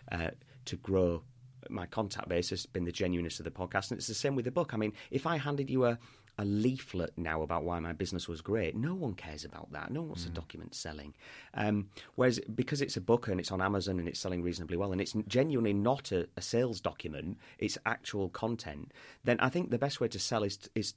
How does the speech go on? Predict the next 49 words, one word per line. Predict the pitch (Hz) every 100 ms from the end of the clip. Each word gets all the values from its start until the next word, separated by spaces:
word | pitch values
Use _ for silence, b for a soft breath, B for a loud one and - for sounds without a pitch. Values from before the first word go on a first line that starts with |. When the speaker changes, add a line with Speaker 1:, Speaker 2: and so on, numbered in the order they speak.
| -
Speaker 1:
is | -
to | -
not | 104 117 -
sell, | - 80 76
is | 90
to | -
just | 92 95 -
give | 101
away | 87 90
your | 85 85
content | - 92 87 87
and | 82
your | 82
expertise. | - - 131 - 78 90
And | - B
so | - 143
I |
use | 135 160 233
it | 143
as | 90 87
a, | -
in | 101
a |
sense, | - 156 147
as | 85
a | 90
piece | 98 90
of | 87
marketing | 104 151 - 170 151
Speaker 2:
Yeah, | 82
it's | 78 147
Speaker 1:
collateral. | - 285
Speaker 2:
quite, | - 139
I |
mean, | 147 147 135 110
I | 120
think | - 110
the |
cul-, | - 98
the | 98
culture | 95 110 117 104
has, | - -
has | 80
changed, | - 90 69 82 85
and, | 82
and | 80 85
we, | B B B B B
we | - 107
all | 117